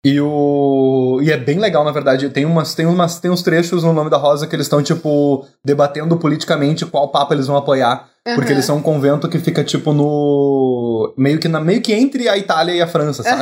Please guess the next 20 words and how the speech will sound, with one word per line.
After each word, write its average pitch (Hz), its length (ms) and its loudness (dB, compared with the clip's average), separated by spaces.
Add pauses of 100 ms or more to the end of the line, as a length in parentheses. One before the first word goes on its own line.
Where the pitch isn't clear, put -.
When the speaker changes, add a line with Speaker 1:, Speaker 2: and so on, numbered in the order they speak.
Speaker 2:
Aham, 247 80 4
eles 220 160 -4
ficam 233 220 -2
bem 220 140 0
pro 247 160 -4
norte, 185 360 0
Speaker 1:
É, 117 100 4
Speaker 2:
assim. 117 180 -4
Speaker 1:
então 143 200 0
Speaker 2:
Aham. 156 60 0
Speaker 1:
eles 156 100 -4
tão, 165 120 0
tipo 165 160 -2
assim, 165 160 0
"Será 139 240 0
que 175 60 0
a 165 40 2
gente 165 160 -2
vai 151 160 0
apoiar 123 560 0